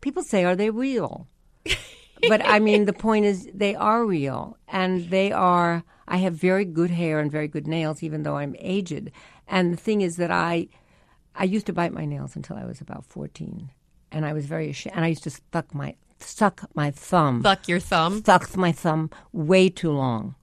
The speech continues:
Speaker 1: so that at camp I used to have to pull the blanket over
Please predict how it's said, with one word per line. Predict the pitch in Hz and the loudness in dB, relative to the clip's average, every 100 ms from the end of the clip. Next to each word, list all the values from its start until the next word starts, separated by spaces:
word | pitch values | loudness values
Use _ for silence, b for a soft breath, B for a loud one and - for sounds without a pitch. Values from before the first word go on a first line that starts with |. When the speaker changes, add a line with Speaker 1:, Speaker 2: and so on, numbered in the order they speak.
| _ | _
Speaker 1:
so | - | -4
that | 151 151 | 0 -2
at | 143 - | -2 -4
camp | 180 170 156 156 | 0 0 0 -2
I | |
used | 147 143 147 | -2 -4 -6
to | |
have | 143 - | -8 -8
to | 135 | -12
pull | - 160 147 | -4 -4 -4
the | 156 | -8
blanket | - 151 151 147 | -4 -2 -2 -6
over | - 156 143 131 | -6 -6 -6 -10